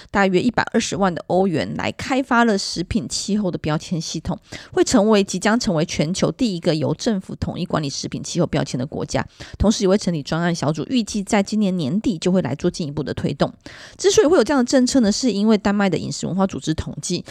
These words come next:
大概有百分之六十的丹麦人希望能够购买到绿色产品，吃的对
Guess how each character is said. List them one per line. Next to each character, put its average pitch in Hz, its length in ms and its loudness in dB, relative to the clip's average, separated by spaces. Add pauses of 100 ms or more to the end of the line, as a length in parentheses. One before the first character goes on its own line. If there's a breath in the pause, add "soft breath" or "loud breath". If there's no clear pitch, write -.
(320 loud breath)
大 349 120 0
概 359 120 4
有 320 140 6
百 185 160 2
分 214 100 2
之 262 120 2
六 381 180 8
十 - 160 -2
的 156 80 2
丹 175 180 0
麦 190 120 2
人 135 180 -2
希 - 160 -4
望 208 140 4
能 156 100 -2
够 185 100 0
购 190 140 0
买 156 140 -4
到 160 80 0
绿 170 120 2
色 147 220 -2
产 139 180 -10
品， 143 160 -4
吃 - 200 -4
的 196 100 2
对 185 220 2